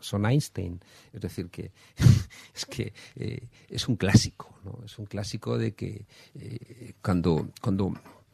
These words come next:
tienes una conciencia falsa de la realidad, eh, y votas a tus verdugos, eh, pues te estás equivocando. Yo entiendo que, eh, a veces nos faltan herramientas intelectuales y nos faltan recursos para entender, ¿no?, qué es lo que necesitamos, ¿no? Pero cuando una persona,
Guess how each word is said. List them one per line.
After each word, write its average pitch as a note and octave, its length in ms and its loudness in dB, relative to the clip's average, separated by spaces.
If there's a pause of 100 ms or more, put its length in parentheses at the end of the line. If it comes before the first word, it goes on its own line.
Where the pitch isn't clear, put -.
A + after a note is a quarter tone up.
(520)
tienes B2 260 2
una C3 160 4
conciencia A2+ 1160 2
falsa A#2+ 560 2
de G2 140 -4
la G2 100 -2
realidad, G2 500 2 (260)
eh, - 360 -8
y - 100 -6
votas G#2+ 280 -2
a A#2 80 4
tus G2+ 180 -2
verdugos, A#2+ 600 2
eh, G2+ 180 -6 (120)
pues - 160 -8
te - 60 -10
estás A#2 200 0
equivocando. A2 600 2
Yo C#3+ 120 0
entiendo D#3+ 440 2
que, C3+ 240 0 (300)
eh, - 300 -8
a F#2 60 -2
veces A2+ 300 0
nos G#2 120 -2
faltan A2 320 -2
herramientas G#2 520 -2
intelectuales A2+ 960 2
y G2+ 40 -2
nos G2+ 160 -6
faltan G#2 420 -2 (280)
recursos A#2+ 460 0
para A2+ 200 0
entender, G#2 540 0
¿no?, A2 160 0
qué G#2 120 -6
es G2+ 40 -2
lo G2+ 80 -2
que G2+ 80 -4
necesitamos, F#2 640 -4
¿no? G2 120 -4
Pero - 220 -4
cuando G2 260 -2
una B2+ 180 2
persona, A#2 480 2